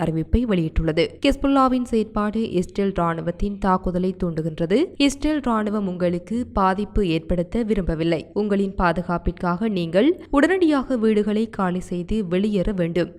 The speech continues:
கிஸ்புல்லா அமைப்பினருக்கு அருகில் இருக்கும் மக்களுக்கு ஆபத்து உள்ளது என்று இஸ்ரேல் ராணுவ அதிகாரி கர்னல் அவிச்சாய் அட்ரே எக்ஸ் தளத்தில் பதிவிட்டுள்ளார். எனவே, விரைவில் லெபனான் மீது வான் தாக்குதலை இஸ்ரேல் தொடங்கும் என்று எதிர்பார்க்கப்படுகின்றது.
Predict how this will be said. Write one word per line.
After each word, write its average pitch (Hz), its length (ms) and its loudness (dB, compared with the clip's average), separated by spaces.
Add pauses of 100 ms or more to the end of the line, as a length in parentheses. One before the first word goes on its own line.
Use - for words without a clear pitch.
(160)
கிஸ்புல்லா 262 460 2
அமைப்பினருக்கு 185 760 -2
அருகில் 185 340 0
இருக்கும் 175 340 0
மக்களுக்கு 180 840 -2
ஆபத்து 285 500 4
உள்ளது 196 280 0
என்று 180 380 -2
இஸ்ரேல் 190 440 -2
ராணுவ 180 340 -2
அதிகாரி 185 600 0 (200)
கர்னல் 262 520 2
அவிச்சாய் 196 520 -2
அட்ரே 202 420 -2
எக்ஸ் 254 320 4
தளத்தில் 254 520 -2
பதிவிட்டுள்ளார். 175 680 0
எனவே, 285 420 2
விரைவில் 208 460 2 (120)
லெபனான் 220 420 0
மீது 196 420 -6
வான் 190 320 0
தாக்குதலை 175 800 -2
இஸ்ரேல் 226 500 -2
தொடங்கும் 185 400 -2
என்று 180 280 -4
எதிர்பார்க்கப்படுகின்றது. 175 1400 -2